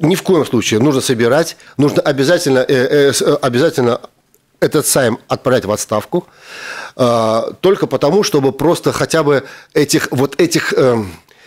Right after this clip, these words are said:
тех, кто обманули больше всех, чтобы их больше не было в политике. Потому что, э, да, выигрывают, скорее всего, э, скажем, основательные партии, которые, ну, всегда были, там, скажем, "Зелёные",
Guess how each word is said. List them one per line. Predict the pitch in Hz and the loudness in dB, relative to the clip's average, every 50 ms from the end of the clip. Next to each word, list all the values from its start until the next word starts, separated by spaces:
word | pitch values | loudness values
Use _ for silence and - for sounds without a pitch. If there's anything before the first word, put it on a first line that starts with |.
| - - _ _ _ | -20 -20 _ _ _
тех, | - - - 226 - | -4 -2 -2 -2 -2
кто | - - 180 185 | -2 -2 0 0
обманули | 170 139 151 160 170 190 214 220 180 151 143 | 0 0 0 2 2 4 4 4 4 2 2
больше | 120 123 170 160 - - 147 | 2 2 0 0 0 0 -2
всех, | 135 - - 214 226 - | -2 0 0 0 0 0
чтобы | - 151 143 - | -2 -4 -2 0
их | 196 180 123 101 | 0 -2 0 0
больше | 123 120 101 - 120 104 | 0 -2 0 0 0 0
не | 107 95 | 0 0
было | 87 90 87 | -2 -4 -8
в | 85 - | -6 -4
политике. | - 101 98 92 - - - - - - _ _ _ _ - - - - - | -2 -2 -2 -2 -4 -8 -12 -14 -20 -20 _ _ _ _ -20 -20 -14 -10 -4
Потому | 107 110 147 170 156 | 0 0 2 2 0
что, | - 175 156 131 - - - - - - | 0 0 0 0 -2 -8 -14 -12 -6 -2
э, | 123 131 | -2 0
да, | 127 131 196 220 180 139 143 139 | 0 0 0 2 2 2 2 0
выигрывают, | 139 135 202 254 247 190 180 185 170 | 0 0 0 0 0 2 2 0 0
скорее | - - 175 180 208 196 | 0 0 0 2 0 0
всего, | - - 165 156 160 170 160 160 160 | 0 0 0 2 2 2 2 0 0
э, | 151 135 131 127 120 | 0 2 2 2 2
скажем, | - - 139 113 127 127 147 113 - | 0 0 0 0 0 -2 -2 -2 -2
основательные | - - - 160 160 180 170 160 - 143 139 139 | -2 -2 0 0 2 2 0 0 0 0 0 0
партии, | 135 - 185 170 156 - 143 127 | 0 0 -2 -2 -2 -2 -4 -2
которые, | - - 123 - 151 143 135 135 131 123 110 - - - - - _ - | -2 -2 -2 0 0 2 2 2 2 0 -2 -4 -10 -20 -20 -20 _ -2
ну, | 185 214 190 143 | 0 0 2 0
всегда | - - - 135 135 151 139 | 0 -2 -2 0 0 0 0
были, | 135 131 147 139 117 110 | 0 0 0 2 2 0
там, | - - 104 | 0 -2 -4
скажем, | - - 117 104 113 | -4 -4 -2 -2 0
"Зелёные", | 131 175 214 170 156 175 175 175 165 147 143 131 123 - | 0 2 2 2 2 4 4 4 4 2 2 2 0 -2